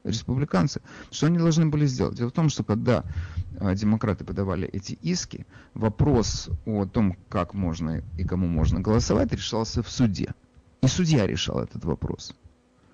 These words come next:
И в этом есть своя ошибка. Дело в том, что решение вопроса о,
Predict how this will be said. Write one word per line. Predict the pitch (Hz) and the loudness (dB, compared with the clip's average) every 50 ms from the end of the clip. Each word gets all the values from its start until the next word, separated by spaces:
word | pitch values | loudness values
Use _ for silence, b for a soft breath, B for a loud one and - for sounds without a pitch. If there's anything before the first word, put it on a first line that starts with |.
| _ _ _ - | _ _ _ -4
И | - 110 | 0 0
в | 120 156 | 2 2
этом | 220 247 262 240 208 190 185 - - _ _ _ _ _ _ _ _ _ _ _ _ _ _ | 2 2 4 2 2 2 0 -4 -10 _ _ _ _ _ _ _ _ _ _ _ _ _ _
есть | 131 143 180 185 - - - - - - _ - - _ _ | 4 4 4 4 2 -2 -10 -18 -20 -20 _ -20 -20 _ _
своя | - - 160 151 160 151 151 | -4 0 2 4 6 6 4
ошибка. | 165 160 - 123 113 - - 110 | 4 4 2 0 -2 0 0 0
Дело | - 117 127 131 | 4 4 4 2
в | 131 | 4
том, | - 165 143 123 | 2 0 0 0
что | - - 98 | 0 -2 -2
решение | 104 120 113 - 135 127 107 92 92 | -2 -2 -2 2 2 4 4 4 2
вопроса | 95 104 113 - - 107 95 80 - - - - - - - - - - | 2 0 0 0 0 0 0 0 -2 -4 -8 -8 -10 -10 -14 -18 -8 -2
о, | 95 104 95 92 90 | 0 2 4 2 2